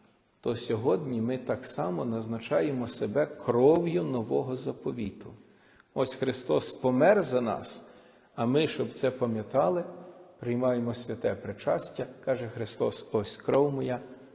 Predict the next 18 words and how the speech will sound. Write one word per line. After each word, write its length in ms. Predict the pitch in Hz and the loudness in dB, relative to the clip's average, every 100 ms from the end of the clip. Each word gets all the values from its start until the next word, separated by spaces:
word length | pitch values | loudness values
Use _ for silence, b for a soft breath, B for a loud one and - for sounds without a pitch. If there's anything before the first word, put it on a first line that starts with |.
| - - | -16 -4
нового 540 | 151 107 101 98 98 - - | -2 0 0 -2 -4 -10 -8
заповіту». 640 | 110 104 107 90 85 - | -6 -4 -6 -8 -10 -8
Дякуємо 580 | 107 127 127 123 113 110 | 4 4 4 2 2 2
Богові 400 | 127 113 113 110 | 4 4 2 0
за 160 | 110 | -2
цей 260 | 107 131 117 | -2 0 0
великий 500 | 107 120 123 123 110 | 0 0 -2 -2 -4
дар, 460 | 104 113 120 160 - B B B B - | 0 2 4 2 -2 B B B B -4
який 480 | 127 127 143 127 | -4 0 2 2
Він 340 | 113 123 113 107 | 0 -2 -2 0
дав 340 | 110 110 107 | 2 2 2
нам, 260 | 135 190 214 | 0 -2 -4
сам 400 | - 123 104 107 | -2 0 2 2
залишився, 720 | 127 139 143 - 180 - - | 0 0 0 0 -2 -2 -6
бо 140 | 151 143 | 0 2
немає 360 | 160 202 180 | 2 4 4
більшого 560 | 135 131 120 - 123 123 | 4 4 2 0 0 2
дару, 420 | 117 110 101 101 | 2 2 0 -4